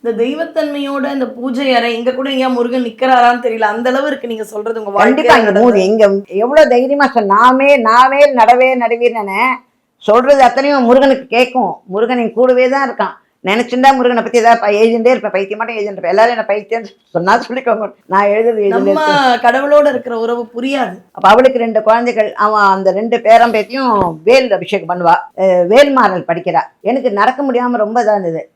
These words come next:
Speaker 2: நான் வேல்மாறல் நாற்பத்தெட்டு நாள் படிச்சேன், திருத்தணிக்கு வரணும்னு. அக்கா ஏற்பாடு பண்ண உடம்பு கொஞ்சம் போக முடியல. என் சின்ன மாப்பிள்ளை தான் அழைச்சிட்டு போனேன். போய் திருத்தணியில போய் முருகனை பார்த்து வந்தேன். போன மாசம் மாமா பையன் பேரனுக்கு வந்து பூணல் போட்டார் சுவாமி மலையில. எங்கெங்க எப்படி இப்படி போகுது பாருங்க. நான் வரலைன்னு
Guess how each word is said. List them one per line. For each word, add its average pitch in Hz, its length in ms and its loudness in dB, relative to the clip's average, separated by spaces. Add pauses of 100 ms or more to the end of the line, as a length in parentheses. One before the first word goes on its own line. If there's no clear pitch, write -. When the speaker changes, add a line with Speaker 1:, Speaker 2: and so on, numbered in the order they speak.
(100)
Speaker 2:
நான் 180 140 -8
வேல்மாறல் 240 460 -2
நாற்பத்தெட்டு 180 380 -10
நாள் 202 220 -4
படிச்சேன், 160 340 -8 (260)
திருத்தணிக்கு 233 480 -6
வரணும்னு. 156 480 -6 (240)
அக்கா 247 260 -4
ஏற்பாடு 214 440 -2
பண்ண 202 200 -8
உடம்பு 190 240 -4
கொஞ்சம் 175 240 -10
போக 170 220 -12
முடியல. - 200 -16 (300)
என் 190 240 -10
சின்ன 220 200 -6
மாப்பிள்ளை 190 320 -8
தான் 175 100 -8
அழைச்சிட்டு 160 180 -12
போனேன். 143 160 -20 (160)
போய் 214 200 -4
திருத்தணியில 185 580 -4
போய் 202 100 -4
முருகனை 180 280 -6
பார்த்து 147 260 -6
வந்தேன். 135 280 -12
போன 254 220 -2
மாசம் 233 480 -8 (100)
மாமா 202 400 -2
பையன் 180 520 -10
பேரனுக்கு 202 500 -2
வந்து 180 320 -10
பூணல் 226 220 -4
போட்டார் - 400 -12
சுவாமி 202 300 -2
மலையில. 143 300 -12 (260)
எங்கெங்க 240 340 -2
எப்படி 233 320 2
இப்படி 254 140 -6
போகுது 214 260 -2
பாருங்க. 151 240 -4 (160)
நான் 180 220 0
வரலைன்னு 196 640 -2